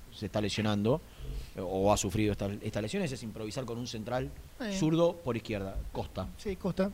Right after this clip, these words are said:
Speaker 2: pero
Speaker 1: Vos no, no, no sos de la
Speaker 2: y,
Speaker 1: idea.
Speaker 2: pero ¿y por qué? Yo creo que
Speaker 1: Porque
Speaker 2: está,
Speaker 1: Ortega no lo veo seguro.
Speaker 2: No, bueno, y qué pasa, y bueno, Rena, pero co-, eh, eh, eh, pensalo a futuro. ¿Qué haces?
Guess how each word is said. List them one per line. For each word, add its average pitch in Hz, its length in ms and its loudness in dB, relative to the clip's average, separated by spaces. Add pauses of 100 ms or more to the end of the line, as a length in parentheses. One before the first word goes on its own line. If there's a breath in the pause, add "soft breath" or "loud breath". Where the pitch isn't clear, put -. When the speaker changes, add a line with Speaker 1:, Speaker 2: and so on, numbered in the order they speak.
Speaker 2:
pero 214 140 -2 (520)
Speaker 1:
Vos 110 160 2
no, 104 160 2 (100)
no, 107 220 -4
no 101 140 -2
sos 104 180 -2
de 104 80 0
la 101 100 2
Speaker 2:
y, 101 40 4
Speaker 1:
idea. 101 160 2
Speaker 2:
pero 277 160 0
¿y 247 180 2
por 269 240 -4
qué? 120 300 -4 (480)
Yo 240 100 2
creo 247 160 6
que 208 220 10 (100)
Speaker 1:
Porque 220 180 8
Speaker 2:
está, 202 100 10
Speaker 1:
Ortega 143 240 10
no 127 100 6
lo 123 100 6
veo 127 200 4
seguro. 240 240 6
Speaker 2:
No, 233 240 10
bueno, 214 220 10
y 160 100 2
qué - 180 -6
pasa, 151 260 -8
y 131 120 -6
bueno, 143 180 -4
Rena, 127 260 -6
pero 123 200 -8 (760)
co-, 175 160 -6
eh, 170 220 -2
eh, 170 220 -8
eh, 170 140 -6 (600)
pensalo 226 440 10
a 226 40 10
futuro. 180 540 6 (960)
¿Qué 196 80 6
haces? 190 340 6